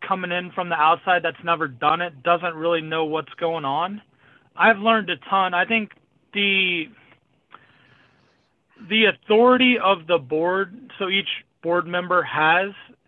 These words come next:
they ultimately have all the authority. They can do all the changes. The president actually has less authority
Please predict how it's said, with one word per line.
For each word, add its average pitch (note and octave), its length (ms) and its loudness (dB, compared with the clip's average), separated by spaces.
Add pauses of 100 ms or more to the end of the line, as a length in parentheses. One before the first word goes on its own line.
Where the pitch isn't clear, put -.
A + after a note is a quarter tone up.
they A#3+ 140 6
ultimately F#3+ 800 0
have E3+ 240 2
all D#3+ 200 -2
the E3 140 -4
authority. D#3+ 520 -4
They E3 160 0
can D3 340 -10 (400)
do F3+ 220 -4
all E3+ 140 4
the D3 100 -8
changes. E3+ 480 -6
The F3 60 -4
president A#3+ 480 0
actually F3 360 0
has D#3+ 200 0
less D#3+ 280 -2
authority E3 680 -4